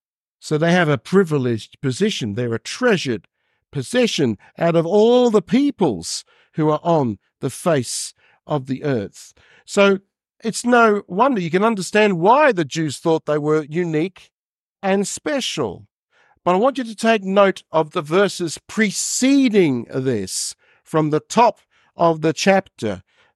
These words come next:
on, in, of chapter seven, which says, "When the Lord your God brings you into the land that you are entering to take possession of it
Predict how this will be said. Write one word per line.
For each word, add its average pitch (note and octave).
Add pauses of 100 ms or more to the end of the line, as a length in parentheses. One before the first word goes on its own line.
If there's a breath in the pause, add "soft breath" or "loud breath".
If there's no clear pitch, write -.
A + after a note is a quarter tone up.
(140)
on, C#3+
in, D3
of C#3
chapter -
seven, F#2 (800)
which C#3
says, - (640 soft breath)
"When G3
the G3
Lord G#3
your G3
God G#3
brings F#3+
you F#3+
into D#3+
the E3
land F3
that D3+
you D3+
are E3
entering E3
to C#3+
take F#3
possession E3
of E3+
it A3+